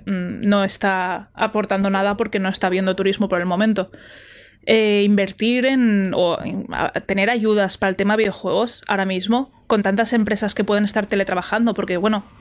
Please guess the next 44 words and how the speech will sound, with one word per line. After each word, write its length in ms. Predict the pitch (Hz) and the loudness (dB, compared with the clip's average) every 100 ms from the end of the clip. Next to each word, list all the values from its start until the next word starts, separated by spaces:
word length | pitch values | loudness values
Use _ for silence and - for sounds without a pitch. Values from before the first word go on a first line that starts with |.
| - 180 | -14 -8
mm, 320 | 185 196 185 | -6 -4 0
yo 100 | 196 | 2
misma 280 | 220 220 202 | 2 2 0
que 40 | |
estoy 140 | - | 0
en 20 | 202 | -2
una 60 | |
empresa 180 | 202 208 | 0 2
de 60 | 202 | 0
videojuegos, 300 | 202 220 220 | 0 -2 0
estamos 260 | 208 196 | 0 0
teletrabajando 560 | 208 202 196 - 202 226 | 0 0 -2 -2 2 2
desde 180 | 214 196 | 2 0
marzo, 400 | 208 214 - - - - - - - | -2 -4 -10 -14 -20 -20 -20 -20 -2
y 140 | 202 | 0
ha 60 | 180 | 0
seguido 280 | - 190 185 | 0 0 0
adelante 320 | 185 196 196 | 0 0 0
la 80 | 190 | 0
empresa, 480 | 190 214 202 254 - | 0 -2 0 -2 0
y 80 | 202 | -2
me 120 | 190 | -2
consta 320 | 185 - 196 | -4 -2 -2
que, 340 | 208 220 240 - | 0 0 -2 -2
eh, 280 | 190 180 175 | -2 -2 -4
las 240 | 180 - | -4 -4
otras 180 | 196 214 | -4 0
empresas 260 | 202 196 | 0 0
del 120 | 208 196 | -2 -2
sector 320 | 196 208 196 | -2 -2 0
similares 600 | 226 208 196 196 254 - - - - | 0 2 2 0 -4 -6 -16 -6 -4
están 260 | 196 196 | -2 0
también 440 | 190 190 190 208 214 | 0 0 0 0 0
trabajando 640 | 196 190 202 214 247 277 | -2 -2 -2 2 2 2
y 120 | 220 | 0
están 320 | 190 185 190 | -2 -2 0
todos 240 | 202 202 - | 0 0 0
funcionando 400 | 202 196 190 202 | 0 2 0 0
correctamente 640 | 208 190 190 208 214 262 | 0 0 -2 -2 0 0
y 40 | |
están, 300 | 240 - 196 | -2 -2 0
pues, 140 | 202 202 | 0 2
teniendo 240 | 202 202 | 2 2
beneficios, 640 | 202 196 214 208 262 302 | 2 0 -2 0 -2 -2